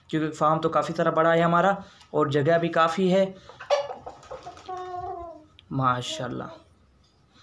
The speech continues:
ये आप देख सकते हैं काफ़ी खूबसूरत है, हमें तो बहुत पसंद आया भाई, उस भाई का शुक्रिया। और इंशाल्लाह इसके लिए हम जल्द ही एक फ़ीमेल भी लेके आएंगे।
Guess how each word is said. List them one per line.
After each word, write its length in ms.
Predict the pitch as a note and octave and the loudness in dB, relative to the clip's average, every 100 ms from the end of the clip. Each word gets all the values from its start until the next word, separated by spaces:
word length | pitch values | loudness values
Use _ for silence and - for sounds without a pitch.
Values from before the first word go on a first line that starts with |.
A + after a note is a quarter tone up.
| - - - | -20 -20 -12
ये 140 | - | -4
आप 60 | C#3 | 0
देख 180 | D3 E3 | 2 2
सकते 280 | G3+ F#3+ F#3+ | 0 0 2
हैं 200 | F#3 F3+ - - - - - - - - | 4 2 -2 -14 -20 -20 -20 -16 -6 0
काफ़ी 260 | D3 F3+ | 2 2
खूबसूरत 500 | E3+ F3 - F3 F3+ | 2 0 2 2 4
है, 100 | F3+ E3+ - - - - _ _ _ _ _ _ _ - - _ - - - _ - - - - - - - | 2 2 -2 -10 -12 -18 _ _ _ _ _ _ _ -20 -20 _ -20 -18 -20 _ -20 -20 -20 -20 -20 -16 -2
हमें 180 | D3+ E3+ | 2 4
तो 100 | F3 | 4
बहुत 300 | E3+ F3+ F3 | 4 4 2
पसंद 280 | E3+ F3 E3+ | 0 4 4
आया 300 | E3+ E3+ E3 E3 - - - - - | 6 6 4 0 -10 -20 -20 -18 -6
भाई, 220 | D3 C#3+ | 0 4
उस 120 | D3+ C3+ | 4 4
भाई 160 | D#3+ | 2
का 80 | D3+ | 4
शुक्रिया। 500 | - E3+ F3 F#3 F3+ F3 - - | 2 0 2 2 2 0 -10 -4
और 180 | D3 D3+ | 0 2
इंशाल्लाह 760 | D3+ D3 E3 D3+ D#3 D#3 - | 4 4 4 4 4 4 4
इसके 260 | E3+ - F#3+ | 0 0 2
लिए 220 | F3 E3 | 4 4
हम 160 | E3 E3 | 4 4
जल्द 320 | C#3 G#3+ G#3 | 4 2 4
ही 300 | E3 E3 G#3 - - - - - - F4 - | 2 2 0 -4 -14 -10 -12 -12 -10 -4 2
एक 160 | - - | 2 2
फ़ीमेल 460 | - A3 G#3 G3 | 2 4 6 6
भी 100 | E3+ | 6
लेके 240 | D#3+ D3+ D#3 | 4 4 4
आएंगे। 320 | D3 C#3+ | 4 4